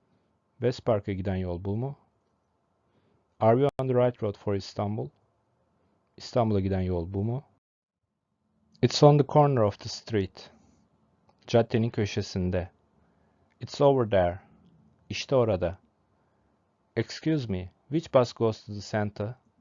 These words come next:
Affedersiniz, şehir merkezine hangi otobüs gidiyor? Number twenty-nine.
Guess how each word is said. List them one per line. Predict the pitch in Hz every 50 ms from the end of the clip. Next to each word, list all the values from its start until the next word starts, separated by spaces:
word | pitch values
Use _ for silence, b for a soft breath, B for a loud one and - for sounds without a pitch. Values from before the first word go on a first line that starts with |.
| _ _ _ _ _ _ _ _ _ _ _ _ _ _ _ _ _
Affedersiniz, | - 139 - 143 117 113 98 92 - - 87 87 85
şehir | - - - 120 123 131
merkezine | 135 127 113 107 - 101 95 95 - 107
hangi | 117 135 135 123
otobüs | 104 - 98 90 87 - -
gidiyor? | - 87 87 92 90 101 117 - _ _ _ _ _ _ _ _ _ _ _ _ _ _ _ _ _
Number | - 117 135 143 139 127
twenty-nine. | 120 - - 123 117 113 113 - 113 110 110 104 95 87 87 92